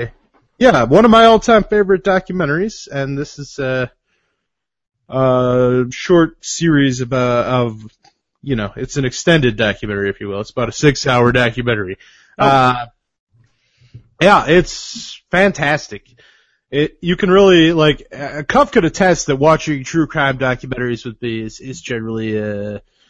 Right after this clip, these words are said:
Speaker 2: an entertaining exercise in me hollering at the television.
Speaker 1: Yeah, it's pretty
Speaker 2: Uh,
Speaker 1: good. It's entertaining. <laughs>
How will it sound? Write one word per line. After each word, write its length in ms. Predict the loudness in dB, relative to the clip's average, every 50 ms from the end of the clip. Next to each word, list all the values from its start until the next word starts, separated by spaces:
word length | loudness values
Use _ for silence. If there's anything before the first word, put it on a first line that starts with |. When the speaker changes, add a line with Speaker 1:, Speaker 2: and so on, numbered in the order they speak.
| _ _ _ _ _ _ _ _ _ _ _ _ _ -4
Speaker 2:
an 140 | -2 0 2
entertaining 580 | 4 4 4 2 2 2 2 2 4 4 4
exercise 600 | 2 2 2 -2 -8 -6 -4 -2 0 0 0 0 -2
in 120 | 0 0
me 320 | 2 2 2 2 0 0 -2
hollering 640 | -6 -2 0 2 4 4 6 6 6 4 4 2
at 100 | 0 -2
the 100 | -2 -4
television. 760 | -4 -2 0 0 0 0 0 -2 -4 -4 -8 -10 -10 -10 -10 _ _ _
Speaker 1:
Yeah, 180 | -2 0 0 0 -2 -6 _ -12
it's 80 | -6 -2
pretty 160 | 0 2 2
Speaker 2:
Uh, 180 | 2 2 0
Speaker 1:
good. 120 | 0 -4 _ _
It's 100 | -6 -4
entertaining. 480 | -2 -2 0 0 2 2 2 0 -2 -6 -12 _ -20 -20 -14 -14
<laughs> 100 | -14